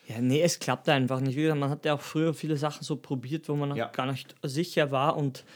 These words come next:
Speaker 1: natürlich hat man die Telefonnummer irgendwo aufgeschrieben,
Speaker 2: Ja.
Speaker 1: aber da hat sich nie jemand gemeldet,
Speaker 2: Ja.
Speaker 1: kann man ruhig sagen. Also bei mir hat das nie funktioniert.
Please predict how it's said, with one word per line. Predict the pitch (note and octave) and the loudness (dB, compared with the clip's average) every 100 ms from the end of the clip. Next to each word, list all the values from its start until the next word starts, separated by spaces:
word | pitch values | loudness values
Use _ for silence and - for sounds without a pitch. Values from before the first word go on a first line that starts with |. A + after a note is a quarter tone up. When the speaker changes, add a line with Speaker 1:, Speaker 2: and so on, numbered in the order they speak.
| - | -10
Speaker 1:
natürlich | - C3 G3 | -2 4 6
hat | F3 D#3 | 6 2
man | |
die | D3 | 0
Telefonnummer | C3 D3+ C#3+ D3 D3+ D#3 D3 | 0 2 2 2 0 2 2
irgendwo | C#3+ C3 | 0 -2
aufgeschrieben, | C#3 D3+ - D3+ - D3 | -2 -2 -4 -6 -2 0
Speaker 2:
Ja. | A2 | 0
Speaker 1:
aber | C#3 | 0
da | B2+ | -2
hat | A2 - | -4 -6
sich | - | -6
nie | C3+ D#3 | -2 0
jemand | C#3 A#2+ - | 0 -4 -6
gemeldet, | B2 B2+ D#3+ F#3 - | -6 -2 -2 -2 -8
Speaker 2:
Ja. | |
Speaker 1:
kann | - A#2 | -10 -6
man | B2 | -4
ruhig | B2+ D#3+ | -4 0
sagen. | F3+ F#3 D#3 A2+ | 2 4 2 -4
Also | A#2 A2+ | -8 -12
bei | G#2+ A2 | -8 -4
mir | A2+ F3+ | 2 2
hat | G3 | 2
das | C#3+ - | -2 2
nie | F3+ | 2
funktioniert. | C3 B2 - B2 B2+ D#3+ | 2 -6 -2 -2 0 -2